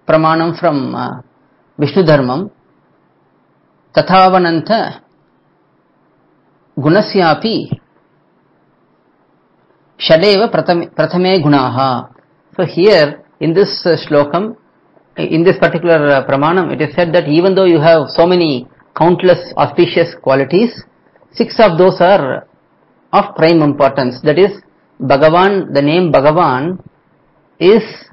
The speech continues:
having Bha, Gha and Va. So these three letters, they indicate two qualities each. So Jnana, Bala, Aishwarya, Virya and Shakti, Tejas are the six qualities which are highlighted in this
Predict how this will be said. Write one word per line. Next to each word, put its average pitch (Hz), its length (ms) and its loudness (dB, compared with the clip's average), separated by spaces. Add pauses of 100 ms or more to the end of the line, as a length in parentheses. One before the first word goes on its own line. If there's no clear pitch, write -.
(240)
having 208 520 0 (120)
Bha, 156 520 0 (440)
Gha 160 500 2 (120)
and 156 320 -4
Va. 127 340 2 (440)
So 170 80 2
these 175 240 2 (100)
three 208 220 2
letters, 165 400 2 (680)
they 165 240 2
indicate 185 600 2
two 220 140 4
qualities 160 480 0
each. 147 220 -2 (640)
So 185 80 2
Jnana, 165 340 2
Bala, 156 240 4
Aishwarya, 151 400 -2
Virya 143 360 -2
and 175 120 -6
Shakti, - 240 -6
Tejas 151 380 -2
are 143 100 2
the 180 180 -4
six - 220 -8
qualities 151 500 0
which - 140 -8
are 180 160 0
highlighted 151 420 -2
in 139 120 -4
this 175 200 -4